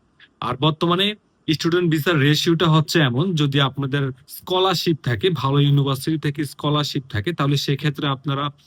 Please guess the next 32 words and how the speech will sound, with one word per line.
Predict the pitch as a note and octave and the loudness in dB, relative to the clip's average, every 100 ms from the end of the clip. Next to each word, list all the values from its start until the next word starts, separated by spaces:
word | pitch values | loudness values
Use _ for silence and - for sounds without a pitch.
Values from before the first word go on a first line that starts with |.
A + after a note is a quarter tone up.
| - - - - | -20 -20 -20 -8
ইনভিটেশন | D3+ D3+ C#3+ D3 - D3+ | -4 -2 0 0 0 -2
লেটার | D3 C#3 C#3+ | -2 -2 -4
কালেক্ট | C#3 C3+ D#3 D#3 | -2 -2 0 -2
করে | - A#2 E3 _ _ - | -4 -6 -6 _ _ -12
আপনারা | A#2 B2+ C#3 | -10 -6 -4
এম্বাসি | C#3+ C#3+ C#3+ D#3 | -2 -2 -2 -4
ফেস | - D3 D3+ | -2 -2 -2
করবেন। | - D#3+ E3 G#3 - _ - | -2 0 0 -2 -8 _ -10
Then | A2+ C3+ G3+ - _ - | -4 -2 -4 -8 _ -6
এম্বাসি | C3 C3 C3+ D3 | -2 0 -2 -4
ফেস | C3 D3+ D#3 | 0 0 0
করার | - F3+ F#3 F#3+ _ _ _ _ - | 0 0 0 -2 _ _ _ _ -4
আটচল্লিশ | D#3 - F#3 F#3 E3+ | -2 0 0 2 0
ঘন্টার | E3+ F3+ | 0 2
ভিতরে | E3 E3 D#3 C3 | 4 4 4 2
আপনাদেরকে | C3 G2+ B2 B2 A#2+ | 0 -2 -4 -2 -2
ভিসা | A#2+ A2+ C#3+ | -4 -4 -2
ডেলিভারি | B2+ A#2+ A#2 A#2+ | 0 0 0 -2
দিয়ে | A2+ A#2+ G#2+ | -2 0 0
দিবে, | G#2+ E3+ | 0 2
যদি | D3+ B2+ B2 | 2 2 2
আপনারা, | G2+ A#2+ A2 A2 - _ - - _ | 0 -2 -4 -6 -12 _ -20 -20 _
আহ, | A2+ A2 | -6 -2
সেটার | - C3+ C3 | 0 0 0
জন্য | C#3 D3+ | 2 2
উপযুক্ত | D3+ G3 E3 - B2+ | 4 4 4 2 -2
হন। | G2+ F#2 F#2 _ _ _ _ _ _ _ _ _ _ _ - | 0 -2 -4 _ _ _ _ _ _ _ _ _ _ _ -6
তবে | C#3 G3+ | -2 2
তার | - D#3+ D3 | 4 4 6
জন্য | E3+ F#3 | 4 4
আপনাদেরকে | D#3+ D#3+ D#3 D#3+ E3 | 2 2 2 2 2
must | C3+ D3 E3+ | 2 2 2